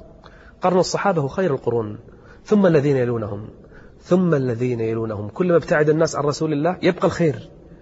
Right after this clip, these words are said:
الخير في هذه الأمة لا يزول أبدا، ويأتي للناس مجددون. شفتوا الشخصيات هذه؟ ترى لن تعدم، لا والله، سوف تأتي بإذن الله شخصيات مثلها،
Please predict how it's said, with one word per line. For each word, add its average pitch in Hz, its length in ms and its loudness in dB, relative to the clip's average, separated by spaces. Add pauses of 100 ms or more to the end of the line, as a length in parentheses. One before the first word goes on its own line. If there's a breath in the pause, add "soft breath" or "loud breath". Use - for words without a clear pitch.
(280 loud breath)
الخير 196 200 2
في 156 160 0
هذه 170 180 4
الأمة 160 480 2
لا 151 200 2
يزول 131 360 0
أبدا، 107 680 -4 (560 loud breath)
ويأتي 156 320 2
للناس 156 440 0
مجددون. 127 840 0 (320 loud breath)
شفتوا - 220 -2
الشخصيات 180 640 0
هذه؟ 156 280 0
ترى 175 220 0
لن 208 160 4
تعدم، 110 440 0 (640)
لا 226 100 6
والله، 143 380 2 (460 loud breath)
سوف 185 220 2
تأتي 190 340 4
بإذن 180 300 4
الله 180 120 4
شخصيات 170 540 0
مثلها، 110 460 -2